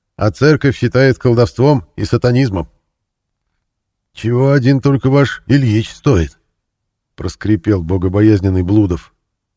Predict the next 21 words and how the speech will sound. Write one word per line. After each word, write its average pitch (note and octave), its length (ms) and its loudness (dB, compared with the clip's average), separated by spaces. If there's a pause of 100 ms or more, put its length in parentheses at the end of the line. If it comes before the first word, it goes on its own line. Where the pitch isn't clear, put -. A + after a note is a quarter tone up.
(580)
«Э, A#2 160 -4
видите C3 380 -2
ли, G#2 240 0
Михаил A#2 400 2
Орленович, A2 680 2 (440)
всякий C3+ 400 -2
прогресс, A#2+ 520 2
в - 60 -20
том B2 160 0
числе A#2 300 2
и - 20 6
научный, G#2 520 2 (380)
дело C3 340 2
рук C3+ 180 4
самоубийц. C3+ 800 2 (880)
Почти A2+ 480 -2
каждое C3 760 2
революционное B2 680 2
открытие B2 480 0
стоит A#2 400 0
жизни. A2+ 560 0